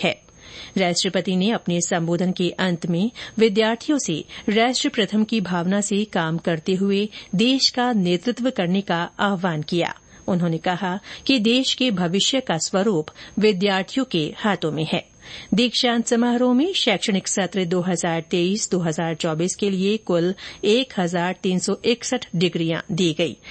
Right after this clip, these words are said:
इनमें से आठ सौ पांच स्नातक, चार सौ सतहत्तर स्नातकोत्तर और उन्यासी डॉक्टरेट की उपाधियां शामिल हैं। इनमें से चार सौ दो डिग्रियां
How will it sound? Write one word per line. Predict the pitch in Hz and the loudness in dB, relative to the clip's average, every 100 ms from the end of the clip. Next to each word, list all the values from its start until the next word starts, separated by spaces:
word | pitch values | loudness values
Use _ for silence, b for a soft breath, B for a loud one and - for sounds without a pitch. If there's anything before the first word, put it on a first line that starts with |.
| B B 214 | B B 2
इनमें | 208 220 | 4 4
से | 208 226 240 | 2 0 0
आठ | 190 180 | -2 -2
सौ | - 220 | -2 -4
पांच | 202 196 175 - | -2 -2 0 -2
स्नातक, | - 190 165 202 240 - B B | 0 0 0 -4 -4 -10 B B
चार | 226 208 | 2 2
सौ | 208 254 | 0 -2
सतहत्तर | 240 202 180 - 190 | 0 0 -2 0 -2
स्नातकोत्तर | 165 185 156 170 190 - 208 240 - | 0 -2 -4 -2 -4 -2 -2 -2 -2
और | 185 175 | 0 0
उन्यासी | 185 190 185 190 - 202 202 B B | 0 0 0 0 0 0 -2 B B
डॉक्टरेट | 185 185 170 - 240 262 | 0 0 0 -2 -2 -2
की | - 175 | -2 -2
उपाधियां | - 180 170 156 175 165 | 0 -2 -2 -2 -2 -2
शामिल | - 190 156 160 | -2 -2 0 -2
हैं। | 160 165 - B B B | 0 -4 -6 B B B
इनमें | 240 247 262 | 4 6 4
से | 262 262 | 2 0
चार | - 196 185 | 0 0 0
सौ | - 208 | 0 0
दो | 180 240 | 2 2
डिग्रियां | 185 170 175 | 2 0 0